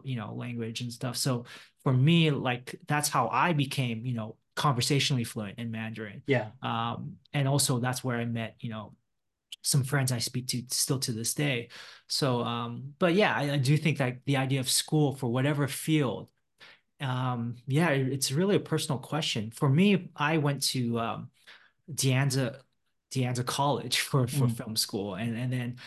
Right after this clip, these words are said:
Speaker 1: after that, I went to City College, uh, of San Francisco. Uh, and then eventually for grad school, I did, uh, screenwriting in, uh,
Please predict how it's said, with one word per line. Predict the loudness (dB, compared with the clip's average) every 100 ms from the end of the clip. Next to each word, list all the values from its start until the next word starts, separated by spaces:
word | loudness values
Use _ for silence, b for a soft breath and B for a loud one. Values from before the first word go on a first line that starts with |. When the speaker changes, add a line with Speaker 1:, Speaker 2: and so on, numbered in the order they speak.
| B
Speaker 1:
after | -2 0 0
that, | 0
I | 0
went | -2
to | 0
City | 0 0
College, | 0 -2 -2 -4 -6 -4 -4 -8
uh, | -10 -10 -10
of | -4 0
San | 0 -2
Francisco. | -2 0 0 -2 -6 -10 B B B B B B -2
Uh, | 0 0 -2 -4 -4
and | -2
then | 0 0
eventually | 0 0 2 0
for | -2 -4
grad | -2 0 0
school, | 0 0
I | -2
did, | -2 -4
uh, | -2
screenwriting | -2 0 2 2 2 0 -4 -6 -8 -8
in, | -8
uh, | -6 -6 -8